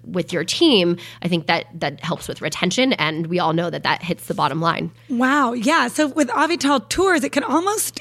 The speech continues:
Speaker 2: even be a perk, like a company perk to be able to go to all the dinners. So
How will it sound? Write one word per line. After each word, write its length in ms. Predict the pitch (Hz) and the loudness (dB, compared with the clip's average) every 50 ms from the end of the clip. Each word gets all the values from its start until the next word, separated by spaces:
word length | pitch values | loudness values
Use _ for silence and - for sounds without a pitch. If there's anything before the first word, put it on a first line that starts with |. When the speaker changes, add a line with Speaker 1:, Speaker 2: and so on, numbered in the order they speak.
| 523 | -2
Speaker 2:
even 340 | 294 285 254 285 262 254 254 | 0 0 2 2 2 2 2
be 220 | 220 269 262 269 | 2 2 2 2
a 100 | - 240 | 2 0
perk, 480 | - - - - 330 320 262 254 - - | -2 -4 -2 0 2 2 2 0 0 0
like 140 | 247 247 233 | 0 0 0
a 60 | 254 | 0
company 500 | 247 226 269 269 277 269 269 262 254 240 - - - - - - | 0 0 0 2 2 2 2 2 2 -2 -4 -10 -20 -20 -20 -20
perk 360 | - - - 277 269 - - - | -6 -2 0 0 0 0 -2 -2
to 80 | 240 | 2
be 160 | 233 262 262 | 2 4 4
able 120 | 262 233 247 | 4 2 2
to 80 | 208 | 2
go 120 | 240 233 233 | 2 2 4
to 60 | 233 | 4
all 120 | 226 233 | 4 4
the 100 | 214 226 | 2 2
dinners. 500 | 196 220 233 226 214 277 330 320 - - - - - - - - - - - - | 2 2 2 2 2 0 -4 -10 -12 -12 -14 -16 -18 -16 -16 -16 -16 -18 -14 -10
So 720 | - - - - 370 370 311 247 226 220 226 254 294 320 | -10 -6 -2 0 2 2 4 4 4 4 4 4 2 2